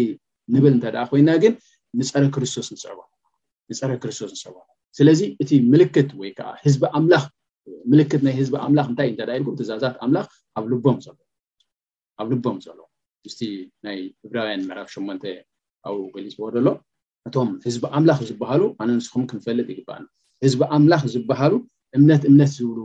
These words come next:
የሱስ የሱስ ዝብሉ ኣይኮን። ምክንያቱ ሕጂ ተሓዋዊስ እዩ። እቶም ናይ ሰይጣን የሱስ የሱስ ይብሉ፣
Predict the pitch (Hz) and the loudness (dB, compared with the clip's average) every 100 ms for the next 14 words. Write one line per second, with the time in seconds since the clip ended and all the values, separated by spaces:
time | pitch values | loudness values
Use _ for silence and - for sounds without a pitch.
0 | 107 _ - 143 139 139 139 139 - 117 | -14 _ 0 2 2 2 2 2 -4 -2
1 | 117 143 - _ - 135 - - _ _ | 2 2 2 _ 0 0 0 -16 _ _
2 | 120 156 233 277 - 135 240 - 117 127 | -6 -4 -2 -4 -4 -6 -6 -6 -4 0
3 | 147 143 - _ 110 107 123 143 135 175 | 0 -2 -10 _ -14 -8 -2 -2 -2 -4
4 | 156 - _ - 123 143 143 139 147 151 | -4 -8 _ -6 -2 0 0 0 0 2
5 | 160 | 4